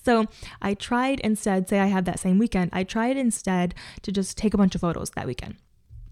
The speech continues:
Just grab my phone real quick, snap a couple photos, put my phone back in my purse or back in my pocket and, like, go back to living that weekend. And then at the end of the weekend, when we're home, when everything is said and done,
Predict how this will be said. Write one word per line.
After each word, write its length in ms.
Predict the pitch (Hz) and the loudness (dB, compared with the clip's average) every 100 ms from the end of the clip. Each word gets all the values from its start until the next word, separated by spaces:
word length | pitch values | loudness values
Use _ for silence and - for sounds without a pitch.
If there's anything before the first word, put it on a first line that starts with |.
| - - | -18 -8
Just 160 | 233 - | -8 -2
grab 200 | 226 214 | 0 2
my 100 | 214 | 2
phone 340 | 220 202 190 | 2 2 4
real 140 | 196 196 | 4 2
quick, 300 | 196 185 - | 2 0 -2
snap 300 | - 226 202 | -4 0 0
a 40 | |
couple 220 | 214 196 196 | 0 0 4
photos, 360 | 185 180 180 - - | 4 4 0 -6 4
put 120 | 247 | 6
my 100 | 220 | 6
phone 200 | 202 196 | 4 4
back 200 | 185 180 | 4 2
in 80 | 180 | 0
my 100 | 170 | 0
purse 320 | - 180 175 | 2 0 0
or 80 | 180 | 0
back 220 | 170 170 | 0 -2
in 80 | 175 | -2
my 100 | 170 | -4
pocket 400 | - - - 202 | -6 -6 -4 -2
and, 100 | 175 | -2
like, 220 | 170 - | -4 -4
go 160 | 185 175 | -2 -2
back 340 | 160 156 - | -2 -8 -10
to 160 | - 175 | -6 -6
living 520 | 160 165 170 180 180 | -4 -4 0 2 0
that 180 | 165 - | 0 -4
weekend. 380 | 175 208 269 277 - - - | -6 -4 -6 -6 -12 -14 -2
And 180 | 196 190 | 2 2
then 160 | 180 | 2
at 140 | 180 175 | -2 -4
the 100 | 190 | -2
end 120 | 226 | 0
of 60 | |
the 80 | 220 | 2
weekend, 360 | 214 202 196 185 | 0 0 0 2
when 80 | 170 | 0
we're 120 | 175 | 0
home, 540 | 208 208 202 196 190 | 0 2 4 4 2
when 140 | 170 170 | 0 -2
everything 420 | 175 190 190 180 | -2 0 2 2
is 80 | 175 | 0
said 200 | 170 175 | -4 -4
and 120 | 170 | -2
done, 320 | 269 247 | 0 0